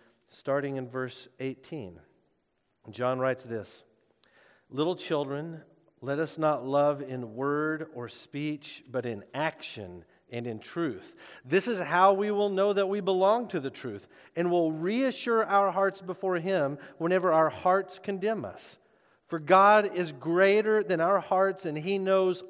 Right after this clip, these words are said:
all things." Dear friends, if our hearts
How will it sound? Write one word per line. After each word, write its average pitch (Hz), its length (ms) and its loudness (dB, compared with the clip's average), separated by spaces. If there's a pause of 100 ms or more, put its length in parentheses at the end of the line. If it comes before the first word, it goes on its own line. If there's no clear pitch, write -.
all 175 320 4
things." 156 720 -4 (880)
Dear 185 180 0
friends, 190 320 -2
if 143 100 -6
our 165 140 2
hearts 160 320 -4